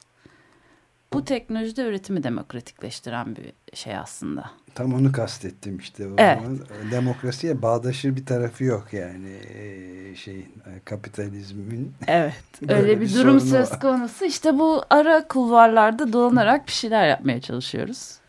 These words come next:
Speaker 1: Ee, bunu görünce biz, e,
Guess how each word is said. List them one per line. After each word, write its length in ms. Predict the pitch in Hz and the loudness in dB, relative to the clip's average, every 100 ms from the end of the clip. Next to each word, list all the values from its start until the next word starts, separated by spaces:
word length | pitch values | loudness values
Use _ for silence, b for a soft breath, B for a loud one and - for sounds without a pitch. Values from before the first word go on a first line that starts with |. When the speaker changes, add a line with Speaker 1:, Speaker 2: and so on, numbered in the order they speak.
| - | -10
Speaker 1:
Ee, 1040 | 190 185 190 196 196 202 196 196 196 190 - _ - | -6 -2 -2 -2 -2 -4 -4 -4 -4 -4 -8 _ -16
bunu 380 | 170 180 233 254 | -10 -2 2 4
görünce 480 | 262 294 381 370 262 | 4 4 2 2 2
biz, 320 | 381 - - | 0 -4 -8
e, 40 | - | -2